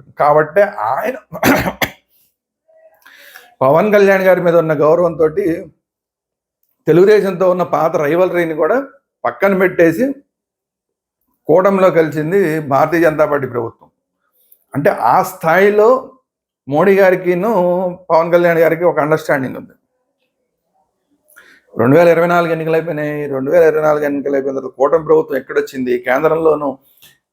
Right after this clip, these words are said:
మళ్ళీ భారతీయ జనతా పార్టీ నాయకత్వంలో ఎన్డీఏ ప్రభుత్వం వచ్చింది. అప్పుడు కూడా ఎన్డీఏ ప్రభుత్వంలో "నీకు మంచి పదవి ఇస్తా" అన్నారు, అది వద్దన్నారు, "నేను ఇక్కడే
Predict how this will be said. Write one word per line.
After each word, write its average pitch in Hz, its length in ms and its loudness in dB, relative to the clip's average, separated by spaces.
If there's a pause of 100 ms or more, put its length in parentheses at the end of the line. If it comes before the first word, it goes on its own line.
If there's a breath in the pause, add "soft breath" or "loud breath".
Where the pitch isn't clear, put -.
(160)
మళ్ళీ 160 280 2
భారతీయ 165 360 2
జనతా 151 260 0
పార్టీ 143 360 -2
నాయకత్వంలో 135 520 -4
ఎన్డీఏ 143 300 0
ప్రభుత్వం 143 420 0
వచ్చింది. 123 380 -8 (800)
అప్పుడు 139 240 0
కూడా 202 140 4
ఎన్డీఏ 180 280 2
ప్రభుత్వంలో 160 520 0
"నీకు 147 180 -4
మంచి 143 180 -6
పదవి 151 260 -2
ఇస్తా" 139 220 -4
అన్నారు, 123 360 -2 (160)
అది 120 240 0
వద్దన్నారు, 135 500 0
"నేను 127 180 -2
ఇక్కడే 147 260 -2